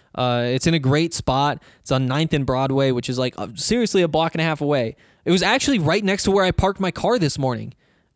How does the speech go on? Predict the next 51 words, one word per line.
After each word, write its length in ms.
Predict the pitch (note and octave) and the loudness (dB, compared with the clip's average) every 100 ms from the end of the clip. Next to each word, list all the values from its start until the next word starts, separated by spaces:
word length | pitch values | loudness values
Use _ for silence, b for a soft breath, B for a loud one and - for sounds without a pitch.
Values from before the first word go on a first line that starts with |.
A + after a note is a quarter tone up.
| - | -2
Uh, 400 | D3 C3+ A#2+ F#2+ - - | 2 2 0 -4 -8 -2
or 80 | |
not 240 | D#3 F3 D3 | 2 2 0
this 140 | D3 | -2
morning. 260 | D#3+ C#3+ C3 | -2 -2 -4
It 100 | C3+ | -4
turned 160 | F3 F3 | -2 -2
into 120 | D#3+ | -2
the 60 | B2+ | -2
afternoon. 360 | C3+ - C3 | -2 -4 -6
It 40 | A#2+ | -2
felt 180 | G3+ | -2
like 160 | G3 C#3+ | 0 0
morning 240 | C#3+ C3+ | 0 -2
'cause 140 | B2 - | -2 -2
I 40 | |
had 100 | C#3+ | -2
just 180 | C3+ - | -2 -2
woken 240 | C#3 C3 | -4 -4
up. 240 | C#3+ D3 - B B | -4 -4 -6 B B
So 360 | - - D3+ C3+ | -6 0 2 2
I, 340 | - C#3 F#2+ | 0 -4 -2
I 40 | C#3 | -2
didn't 200 | E3 F3+ | 0 0
walk 240 | E3+ D#3+ | 0 -2
past 340 | - D#3 D3+ - | -2 -2 -2 -2
it. 40 | |
I 80 | B2+ | -2
walked 260 | B2+ C3+ | 0 -2
right 160 | C3+ C#3 | -2 -2
up 100 | B2+ | -2
next 240 | B2+ C3 | -4 -4
to 100 | - A#2 | -4 -4
it, 100 | F#2+ | -4
though. 240 | A2+ G#2+ - - | -4 -6 -12 -8
Um, 560 | C#3 C3+ A#2+ A2 - _ _ _ _ _ _ _ _ _ b b b b _ _ _ | -4 -2 -4 -12 -18 _ _ _ _ _ _ _ _ _ b b b b _ _ _
but 180 | - F3 | -4 0
yeah, 200 | F#3+ D#3+ | 2 0
it's 220 | B2+ C#3+ | -2 -2
right 160 | F3+ F3+ | 0 2
here. 400 | - F3+ E3 D3 B B B | 2 2 2 0 B B B
Uh, 240 | C3+ C3 | -2 0
they, 220 | C3 D3 | 0 -2
they 180 | C#3+ D3 | 0 0
have 240 | D3+ F3 | 0 -2
people 380 | D#3+ F#3 F3+ E3+ | -2 -4 0 0
who 300 | D#3 D#3+ D3+ | 0 0 0
will 200 | D3 C3 | 0 -4
help 300 | A#2+ F3+ E3+ | -2 0 0
you 160 | D#3 C#3+ | 0 -2
out 320 | B2 C3 B2+ | -2 -2 -4